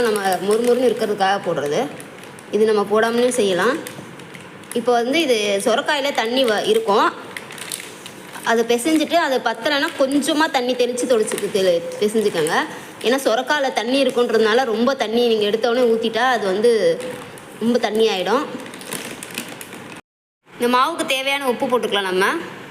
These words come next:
மாவு நல்லா இந்த மாதிரி பிசைஞ்சு வச்சுக்கணும். நம்ம, நம்ம வந்து ஒரு பட்டர் ஷீட் இல்லை வாழை இலையில வச்சு நல்லா தட்டி நம்ம கல்லில் போட்டு எடுத்துடலாம். தோசைக்கல்லில் தட்டுற அளவுக்கு நல்லா ர-, உருண்டை பிடிச்சி தட்டுற அளவுக்கு இருக்கணும். இங்க பாருங்க, உருண்டை நல்லா வருதுல்ல,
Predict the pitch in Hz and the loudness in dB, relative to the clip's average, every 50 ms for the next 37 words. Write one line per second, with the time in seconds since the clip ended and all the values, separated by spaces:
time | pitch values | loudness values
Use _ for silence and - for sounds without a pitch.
0 | - - - - - - - - - - - - - - - - - - - - | -18 -18 -18 -18 -18 -18 -18 -18 -18 -18 -18 -18 -18 -18 -18 -18 -16 -16 -14 -14
1 | - - - _ _ _ _ - 233 226 254 294 294 269 240 233 254 247 240 226 | -14 -16 -18 _ _ _ _ -2 0 2 2 2 2 0 0 0 0 0 0 0
2 | 214 220 233 233 226 226 214 214 - 240 220 226 202 196 - 202 196 196 208 262 | 0 0 0 0 0 -2 -2 0 0 2 2 2 0 0 -2 0 2 2 2 2
3 | 277 185 190 196 196 190 190 185 185 190 208 262 277 220 185 196 190 185 233 247 | 2 0 0 2 2 2 2 4 4 4 4 4 2 2 2 0 0 0 0 -2
4 | 233 - 247 202 247 262 247 214 196 180 196 226 220 214 208 196 185 170 180 180 | 0 0 -2 0 0 0 0 2 2 0 0 0 0 0 0 0 0 0 -2 -2
5 | - 233 202 185 190 208 208 - 190 185 185 - 240 269 302 294 - - 202 190 | 0 0 2 2 2 0 0 0 -2 -2 -2 -4 -2 -2 -2 -2 -2 0 0 2
6 | 185 175 165 156 147 147 143 - - - - - 208 196 202 208 202 202 196 185 | 2 2 0 0 -2 -4 -6 -8 -14 -14 -6 -2 0 0 2 2 0 0 0 0
7 | 185 190 170 175 - 165 170 170 170 165 165 - 175 180 165 156 185 247 330 - | 0 -2 -2 -2 -2 -2 0 0 0 0 -2 -4 -4 -4 -2 -2 -2 -2 -2 -6
8 | - - - - - - - 240 - - - 277 254 233 240 247 233 220 208 196 | -10 -16 -16 -18 -14 -6 -4 -4 -4 -2 0 -2 0 0 -2 -2 0 2 2 4
9 | 202 233 226 208 196 180 185 214 226 247 247 220 226 190 196 196 - 294 294 - | 4 2 2 2 0 2 2 2 4 4 2 0 0 0 0 0 -2 -2 -2 0
10 | 196 180 165 - 226 208 196 214 226 226 208 175 - 165 180 226 302 339 - - | -2 -2 0 0 0 2 2 0 0 0 -2 -2 0 0 0 2 0 0 -4 -8
11 | - - - - - - - - - - - - - - - - - - - - | -16 -16 -18 -18 -18 -18 -18 -18 -18 -18 -18 -18 -18 -18 -18 -18 -18 -18 -18 -18
12 | - - - - - - - - - - - 202 180 175 175 180 196 226 226 196 | -18 -20 -20 -20 -20 -20 -20 -20 -18 -12 -10 -10 -6 -4 0 2 2 4 4 4
13 | 190 202 202 190 175 170 170 180 185 175 170 160 156 165 165 185 | 4 2 2 2 0 0 0 0 0 0 0 -2 -2 0 0 0